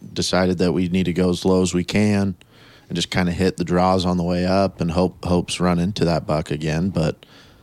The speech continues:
um, I could tell that, you know, that's a lot of hunting,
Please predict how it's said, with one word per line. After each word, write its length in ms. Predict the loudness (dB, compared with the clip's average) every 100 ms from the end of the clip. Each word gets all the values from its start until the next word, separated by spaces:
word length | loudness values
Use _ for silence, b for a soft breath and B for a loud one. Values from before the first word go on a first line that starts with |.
| B
um, 420 | -2 0 2 0 -2
I 120 | -2
could 160 | 0 0
tell 300 | 2 4 4
that, 320 | 2 0 -4 B B B B
you 100 | -2
know, 100 | 0
that's 180 | 0 0
a 60 | 2
lot 340 | 2 2 -2 _ -20 _ _ _ -8
of 120 | -2
hunting, 360 | -2 -2 -6